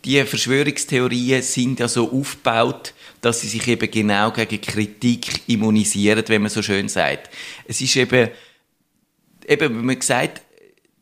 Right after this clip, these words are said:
es wird die Heimlichkeit postuliert. Es sind Verschwörer im Ga-, a-, a-, am Werk, wo etwas hinter unserem Rücken machen. Also das heisst, die operieren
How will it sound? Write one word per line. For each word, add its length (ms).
es 260
wird 300
die 140
Heimlichkeit 920
postuliert. 760
Es 140
sind 160
Verschwörer 840
im 180
Ga-, 180
a-, 420
a-, 60
am 180
Werk, 280
wo 300
etwas 380
hinter 480
unserem 240
Rücken 380
machen. 320
Also 200
das 120
heisst, 500
die 200
operieren 760